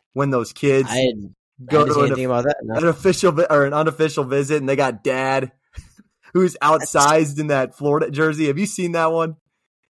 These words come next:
Speaker 2: Yeah, like, but, like, what are we doing? Is, is that, is that really that big of a deal, N C double A? Like, why are we worried about that?
Speaker 1: So that, that was the majority response.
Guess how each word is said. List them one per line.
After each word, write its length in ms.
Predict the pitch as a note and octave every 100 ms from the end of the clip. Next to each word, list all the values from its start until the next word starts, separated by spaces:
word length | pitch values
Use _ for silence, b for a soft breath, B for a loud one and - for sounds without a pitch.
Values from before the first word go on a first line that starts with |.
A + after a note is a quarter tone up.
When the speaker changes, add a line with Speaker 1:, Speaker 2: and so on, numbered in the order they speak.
| _
Speaker 2:
Yeah, 440 | E3 F#3+ D3+ B2 A2
like, 240 | A#2 A2+
but, 160 | D#3+ - E3 C3+ -
like, 160 | E3
what 140 | - A#4
are 40 |
we 100 | A4
doing? 300 | E3 F#3 A3
Is, 160 | D#3+ D#3
is 140 | D3
that, 140 | C#3 G#3+
is 40 |
that 140 | A#3+
really 140 | C4+ G#3+
that 220 | C3+ D3+
big 200 | C#3 D3
of 60 | C3+
a 40 |
deal, 320 | F#2 A2+ C#3
N 80 | D3+
C 120 | D#3
double 240 | E3+ E3+ F3+
A? 80 | G3
Like, 160 | C3+ A2
why 160 | A#2
are 60 | G3
we 100 | F#3+
worried 300 | A2+ E3+ B3+
about 280 | - G2+ G2+
that? 280 | F#2 G2 - A2+
Speaker 1:
So 280 | - - C#3
that, 340 | A2+ A#2 A#2+ _ -
that 300 | A2+ A#2 C#3
was 180 | D#3+ C#3+
the 80 | F3
majority 480 | F3 D3 D3 D3+
response. 600 | D#3 D#3 - B3 F3+ -